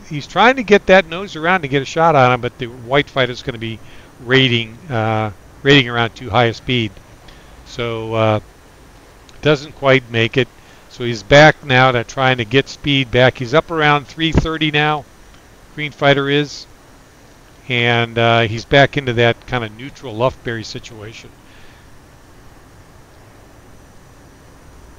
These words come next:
And, uh, see, he's down around three thirty-six, three thirty, three twenty. He's expending, uh,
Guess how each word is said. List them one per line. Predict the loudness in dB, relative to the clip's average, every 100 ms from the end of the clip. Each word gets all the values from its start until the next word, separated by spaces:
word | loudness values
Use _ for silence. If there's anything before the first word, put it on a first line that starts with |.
| -20 -20 -20 -20 -20 -20 -20 -20 -20 -10
And, | -2 0 2 0 -2
uh, | -4
see, | -2 -4
he's | -4 -2
down | -2 -2 -2
around | 0 0
three | -2 -6 -4
thirty-six, | -4 -6 -6 -6 0 0 0 -12 -12 -16 -20 -20 -20 -20 -20 -20 -20 -20 -20 -12
three | -8 -6
thirty, | -6 -6 -2 -2 -4
three | -8 -14
twenty. | -12 -6 -2 0 0 -4 -8 -18 -20 -20 -20 -20 -20 -20 -20 -6
He's | -6 -4 -10 -16
expending, | -14 -14 -14 -2 -2 0 0 0 -2 -2
uh, | -2 2 4 2 0 -6